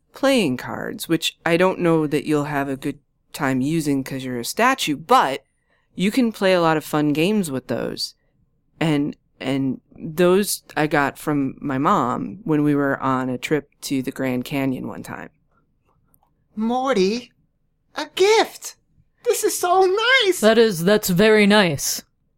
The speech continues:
Speaker 2: It's so beautiful.
Speaker 3: Ah, b-, sure. Miriam, Miriam, we're not supposed to cry
Speaker 2: Morty, I
Speaker 3: until
Speaker 2: can't
Speaker 3: they
Speaker 2: help
Speaker 3: learn
Speaker 2: it.
Speaker 3: their lesson.
Speaker 2: <laughs> I can't help it. Are you kidding me?
Speaker 3: We
Speaker 2: And
Speaker 3: need to teach them their lesson, Miriam.
Speaker 1: And then she, she walks over
Speaker 2: <laughs>
Speaker 1: to, to the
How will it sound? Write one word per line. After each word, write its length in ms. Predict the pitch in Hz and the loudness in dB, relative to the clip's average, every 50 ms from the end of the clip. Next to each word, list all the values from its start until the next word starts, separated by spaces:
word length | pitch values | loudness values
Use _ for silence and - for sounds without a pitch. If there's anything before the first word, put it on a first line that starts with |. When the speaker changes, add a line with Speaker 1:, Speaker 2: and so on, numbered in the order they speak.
| _ _ _ _ _ _ _ - | _ _ _ _ _ _ _ 0
Speaker 2:
It's 160 | 466 466 - | 0 2 2
so 220 | 494 440 427 427 | 2 2 2 2
beautiful. 800 | - 453 508 587 622 679 679 659 - - - - 277 294 294 302 185 180 | 0 -4 -10 -8 -4 0 0 0 0 0 0 0 2 2 2 2 2 4
Speaker 3:
Ah, 320 | 185 185 196 226 262 214 185 | 4 6 6 6 4 4 2
b-, 300 | 175 202 220 214 214 202 | 2 2 4 4 4 2
sure. 880 | - 165 175 208 214 220 233 262 294 320 311 294 269 254 240 240 202 - - | 2 2 4 4 6 6 6 6 6 8 8 8 8 6 6 4 0 -2 0
Miriam, 680 | 160 180 196 220 240 233 208 196 185 170 170 160 - _ _ _ | 2 4 6 6 6 6 4 4 2 2 0 0 -2 _ _ _
Miriam, 680 | - 202 254 302 330 311 277 240 220 214 208 202 185 - _ _ _ _ _ _ - | 0 2 4 6 6 6 6 6 6 6 4 2 0 -2 _ _ _ _ _ _ 0
we're 140 | 160 175 185 | 2 4 4
not 220 | 190 196 208 208 - | 6 6 4 4 2
supposed 440 | 240 233 226 240 240 220 - - 240 | 0 2 4 6 4 4 4 2 0
to 80 | 254 | 0
cry 560 | - - 285 285 285 233 202 180 170 170 165 | 2 4 6 6 8 8 8 6 6 4 2
Speaker 2:
Morty, 320 | 196 247 311 392 - 202 190 | 0 -2 -2 0 2 4 6
I 60 | 208 | 6
Speaker 3:
until 220 | 214 - - 269 240 | 6 6 6 8 8
Speaker 2:
can't 180 | 254 269 269 | 8 8 8
Speaker 3:
they 60 | 285 294 - | 8 8 8
Speaker 2:
help 120 | 277 277 269 | 8 8 8
Speaker 3:
learn 260 | 277 285 294 294 - | 8 8 8 8 8
Speaker 2:
it. 40 | 247 | 8
Speaker 3:
their 220 | 240 330 320 311 | 10 10 10 10
lesson. 600 | 320 349 370 370 370 370 - - 269 262 254 - 392 | 10 10 8 8 8 6 4 6 6 6 6 6 6
Speaker 2:
<laughs> 0 | |
I 140 | 440 453 427 440 | 6 6 6 6
can't 220 | 453 359 330 370 | 6 6 6 8
help 260 | 330 302 339 415 440 - | 6 6 6 6 4 4
it. 140 | 440 392 - | 4 4 4
Are 100 | - - | 4 4
you 160 | 392 392 392 | 4 4 4
kidding 340 | 480 359 359 359 359 381 415 | 4 4 4 4 4 4 4
me? 280 | 403 392 392 392 415 339 | 4 4 4 4 4 6
Speaker 3:
We 180 | 302 320 381 370 | 8 8 8 8
Speaker 2:
And 80 | 311 339 | 8 6
Speaker 3:
need 260 | 370 392 427 - - | 6 4 4 6 6
to 160 | 403 403 359 | 6 6 6
teach 300 | - - 339 403 453 392 - | 6 6 6 8 8 6 6
them 400 | 311 - 392 370 349 330 349 330 | 6 6 8 8 8 6 6 6
their 200 | 359 349 349 359 | 8 8 8 10
lesson, 560 | 349 370 427 480 466 - 320 381 359 339 330 | 10 10 8 8 8 6 4 4 6 6 6
Miriam. 720 | 339 339 330 311 294 285 285 277 262 262 262 247 202 214 | 8 8 8 8 8 8 8 8 8 8 6 6 4 4
Speaker 1:
And 140 | 190 196 208 214 | 4 4 6 4
then 120 | 226 233 | 4 4
she, 240 | - - 254 202 190 | 4 2 2 0 0
she 160 | - 233 214 | 0 2 4
walks 300 | 196 185 185 196 220 233 | 4 4 4 4 4 4
over 280 | 208 202 190 190 190 180 | 4 4 4 2 2 0
Speaker 2:
<laughs> 0 | |
Speaker 1:
to, 520 | - - 185 170 156 156 151 143 - - | 0 2 2 4 4 4 4 2 2 0
to 220 | - - - 180 160 | -2 0 0 0 0
the 60 | 156 | 0